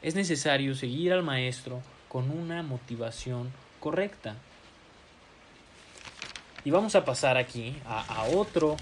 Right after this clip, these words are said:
personaje, en donde vamos a aprender también una, otra gran lección. Y dice, otro de sus discípulos le dijo, "Señor",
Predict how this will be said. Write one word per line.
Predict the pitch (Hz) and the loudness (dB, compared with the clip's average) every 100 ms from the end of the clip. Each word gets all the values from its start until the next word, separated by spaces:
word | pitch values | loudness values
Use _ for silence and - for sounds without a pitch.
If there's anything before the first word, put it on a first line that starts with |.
| - - - | -8 -18 -4
personaje, | 127 117 120 113 107 - 175 - - | -2 -2 -4 -6 -6 -6 -8 -10 -12
en | 127 | -8
donde | 120 117 | -8 -4
vamos | 123 160 | -4 -2
a | 139 | -4
aprender | 117 117 127 | -4 -4 -2
también | 127 117 117 | -2 -4 -6
una, | 117 117 107 107 - - 131 | -6 -8 -10 -12 -20 -14 -10
otra | 131 120 | -4 -2
gran | 113 139 | 0 0
lección. | 123 107 113 101 131 - - - - - | -2 -6 -8 -8 -10 -14 -20 -20 -12 -2
Y | |
dice, | 226 330 - 135 - - - - - - - | 2 2 0 -6 -10 -20 -16 -16 -16 -14 -2
otro | 135 175 | 2 4
de | 190 | 4
sus | 196 190 | 4 0
discípulos | 202 165 135 185 170 | 0 -2 0 0 2
le | 185 | 2
dijo, | 226 - 123 123 - - - - - | 2 0 -4 -6 -14 -20 -18 -20 -16
"Señor", | - 156 147 135 139 | -6 -2 0 2 4